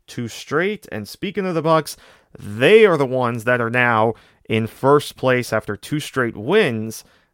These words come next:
after the week one loss to the Saints, as they beat the Broncos on Sunday twenty-eight to ten, as Tom Brady, uh, his best game so far as a Buccaneer, twenty-five of thirty-eight, two hundred ninety-seven yards,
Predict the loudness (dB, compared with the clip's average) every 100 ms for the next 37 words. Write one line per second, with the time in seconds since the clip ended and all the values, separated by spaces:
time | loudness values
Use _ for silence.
0 | -4 -2 -2 -4 -8 -6 -6 -4 -4 -2
1 | -4 -4 -10 -10 -4 -2 -2 -4 -8 -16
2 | _ _ _ _ -12 -8 -2 -2 0 -4
3 | -6 -6 0 0 0 -2 -2 -4 -6 -6
4 | -4 -2 0 -2 -6 _ _ _ -12 -6
5 | -2 0 0 -2 -8 -20 _ -14 -12 -8
6 | -4 -2 -2 -6 -10 -6 -6 -4 -6 -4
7 | -4 -6 -6 _ _ _ -6 -2 0 -2
8 | 0 2 2 -2 -6 -4 -4 -2 -4 -2
9 | 0 2 2 0 -2 -2 -2 -4 -4 -8
10 | -10 -8 -6 -6 -2 -2 0 -2 -6 -6
11 | -4 -4 -4 -6 -8 -8 -6 -4 -4 -4
12 | -4 -4 -4 -4 -2 -4 -6